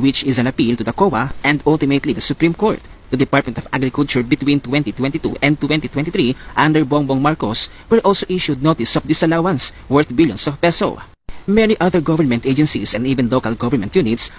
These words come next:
are and have been issued notices of disallowance. Eh, ikaw, Zaldico, ilang kaso ang hinarap ng kumpanya mo na SunWest Corporation na nadawit sa Farmary scam at ng isa mo pang kumpanya nadawit din sa DepEd laptop scam?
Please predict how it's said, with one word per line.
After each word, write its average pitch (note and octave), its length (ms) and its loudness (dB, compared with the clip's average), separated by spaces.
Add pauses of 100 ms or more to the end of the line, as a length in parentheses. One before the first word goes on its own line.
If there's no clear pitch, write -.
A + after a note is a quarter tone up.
(120)
are C#3+ 160 2
and C#3+ 240 0
have C3+ 160 -2
been C3+ 240 0
issued B2+ 400 -2
notices D#3+ 400 -2
of C3 80 -6
disallowance. D#3 800 0 (240)
Eh, E3+ 240 2
ikaw, F3+ 240 2
Zaldico, D#3+ 560 0 (320)
ilang A#3+ 240 4
kaso G#3 320 0
ang F3+ 80 2
hinarap D#3 320 0
ng C#3+ 80 2
kumpanya D3+ 400 0
mo E3+ 160 -4
na A2+ 80 -4
SunWest C#3 480 0
Corporation C3 640 -2 (240)
na C#3 80 2
nadawit C#3+ 400 2
sa - 160 -6
Farmary D3 320 2
scam C#3+ 320 -2 (160)
at C3+ 160 2
ng D3 240 2
isa - 80 -2
mo C3 160 0
pang A2 80 -2
kumpanya C3 560 0 (160)
nadawit A3 400 2
din C3 160 -4
sa - 80 -2
DepEd C#3 400 -2
laptop C#3+ 320 -2
scam? A#2+ 400 -2